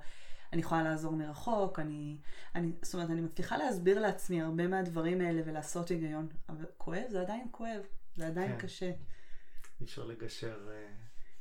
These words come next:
Speaker 1: כן.
Speaker 2: על כל ה-, על הפער הזה. אמ, אני חושב שלאורך כל הפרקים שלכם נתתם המון כלים, או אפילו פתח לכלים, לאו דווקא את הכלים עצמם, אבל, "היי, יש את הדבר הזה, ויש את הדבר הזה, אה,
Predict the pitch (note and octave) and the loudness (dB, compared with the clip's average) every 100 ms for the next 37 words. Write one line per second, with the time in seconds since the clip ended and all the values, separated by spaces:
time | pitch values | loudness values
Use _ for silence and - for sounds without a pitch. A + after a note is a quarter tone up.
0 | - - - - - - A#2 A#2 A2+ G2+ | -2 0 0 0 -4 -4 -4 -2 -2 0
1 | G#2 G#2 - - - - - - - - | -4 -4 -2 -2 -2 -2 0 -2 -2 -2
2 | - A#2+ A#2 A2 A2+ - - - - - | -2 0 -2 -6 -8 -4 -4 -4 -2 -2
3 | - - - - C3 A#2+ - D#3 F#3+ C#3+ | 0 -2 -2 0 0 2 0 0 0 0
4 | D3 - - C3 C3+ D#3+ D3+ - - C#3+ | -2 -2 0 4 4 4 0 0 0 0
5 | C#3 A2+ G#2+ B2+ B2+ A2+ G#2 A2 A#2 B2 | 0 -4 -2 -4 -2 -4 -2 -2 -2 -2
6 | B2+ B2+ - A#2 A2+ A2+ G2+ - G#2 G#2+ | -2 0 0 0 -2 -4 -8 -4 -4 -4
7 | - - - G3 - D3 D3 D3 A#2 - | -8 -2 2 2 4 2 4 0 0 -2
8 | A2+ G2+ G#2 - - - - A#2+ B2 C3 | -4 -4 -6 -8 -2 -2 0 2 2 2
9 | C#3 A#2+ - B2 A#2+ - A#2+ A2 G2+ G#2 | 0 0 -2 -2 -2 0 -2 -2 -4 -4
10 | - - - - - C#3 B2+ B2+ - A#2 | -2 -2 0 -2 4 6 8 6 2 0
11 | G#2 G#2 B2 F#3+ B2+ A2 A#2 G#2 G2+ A2 | -2 -8 -2 -2 0 -2 -4 -4 -4 -4
12 | G#2+ A2 F3 D#3+ D3+ - - G#2+ G#2+ G#2 | -4 -2 -2 -2 -4 -2 -2 0 -4 -4